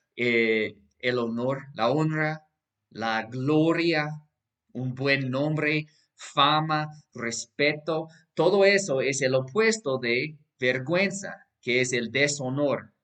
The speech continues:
la falta de gloria, eh, es suciedad o infamia, es decir que eres mal como su identidad.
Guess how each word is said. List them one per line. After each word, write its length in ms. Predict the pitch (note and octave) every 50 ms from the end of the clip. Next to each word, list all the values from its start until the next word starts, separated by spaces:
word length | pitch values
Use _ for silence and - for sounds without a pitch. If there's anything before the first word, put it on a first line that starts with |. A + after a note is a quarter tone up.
| _ _
la 220 | A2 A#2 B2 B2+
falta 540 | B2+ - - C#3 C3+ D#3 E3 E3 D#3+ D3 B2+
de 140 | A#2+ B2 A#2
gloria, 560 | A#2 A#2+ A2+ A2 A2 A2 G#2 G2+ G2 F#2+ - - _ _ _ _ _ -
eh, 460 | - A2+ A2+ A2 A2 A2 G2+ - - _
es 480 | - B2 B2 B2 B2 B2 - - - _
suciedad 920 | - - - - E3 D#3 - - - D3 C3+ A#2+ A#2 C3 C#3 C#3 B2 A2+ A2 - - _ _ _ _
o 140 | - B2 A2+
infamia, 1120 | C3 D#3 D#3 D3 B2+ - - C#3 C3+ B2+ B2+ B2+ D3 D#3+ D#3 C3+ A2+ G#2 F#2+ G2 G2+ - - _ _ _ _ _ _
es 420 | - C#3 D3+ D#3+ D3+ D#3 - D#3
decir 400 | C#3+ C#3+ C#3 C#3+ C#3+ D3 C#3 C#3
que 440 | - C#3+ C#3 B2+ B2+ C3 B2+ B2+ - - _ _ _
eres 380 | - C#3 D#3+ D#3+ E3 D#3 D#3+ C#3
mal 300 | B2 C3 C#3+ B2+ G#2 G#2 G2+ - _ _ _ _ _ _ _ _ _ _ _ _ _ _ _ _
como 220 | - A#2 A#2 A2+
su 160 | A2+ - A#2+
identidad. 640 | A2+ A#2 A#2 A#2 A#2 A2+ A#2 A2+ A#2+ C#3+ D3+ C3